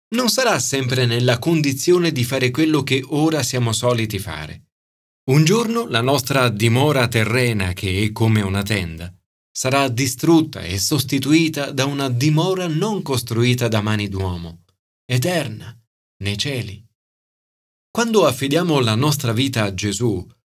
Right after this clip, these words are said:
Lui ci promette tutte le benedizioni del regno di Dio. Ovviamente ora viviamo nella debolezza e nel peccato,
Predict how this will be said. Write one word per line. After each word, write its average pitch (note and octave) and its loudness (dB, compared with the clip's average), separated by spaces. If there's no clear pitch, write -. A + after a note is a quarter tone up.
Lui A3 -2
ci F#3+ 0
promette F#3+ 0
tutte B3 -4
le F3 0
benedizioni C3+ 0
del G2+ 0
regno A2+ 0
di G#2 -2
Dio. G#2 -4
Ovviamente G#3+ 2
ora F3 0
viviamo C#3 0
nella C#3+ 2
debolezza D3 0
e D3 -4
nel B2+ -2
peccato, B2 -4